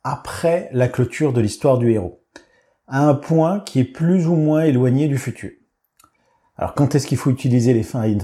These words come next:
étendues ? S'il vous reste des choses à dire, à la fin de votre histoire, ou alors quelques morceaux à recoller, mais vous n'avez pas eu l'occasion de le faire pendant le récit, alors c'est la fin qu'il vous faut. Attention, la fin étendue vient en plus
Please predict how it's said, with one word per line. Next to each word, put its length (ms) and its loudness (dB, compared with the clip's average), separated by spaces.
étendues ? 640 -2
S'il 280 0
vous 120 2
reste 340 2
des 120 2
choses 240 -2
à 80 -2
dire, 300 -12
à 120 2
la 80 6
fin 160 -2
de 60 0
votre 180 2
histoire, 540 -4
ou 160 4
alors 260 2
quelques 280 -2
morceaux 360 -2
à 60 4
recoller, 560 -2
mais 140 -2
vous 200 0
n'avez 340 0
pas 220 0
eu 100 4
l'occasion 400 0
de 60 0
le 60 -4
faire 240 -2
pendant 220 -6
le 60 -6
récit, 480 -6
alors 320 2
c'est 180 -2
la 100 4
fin 180 -4
qu'il 140 -2
vous 100 -2
faut. 300 -12
Attention, 800 0
la 240 2
fin 220 -4
étendue 600 0
vient 520 -2
en 180 0
plus 600 -2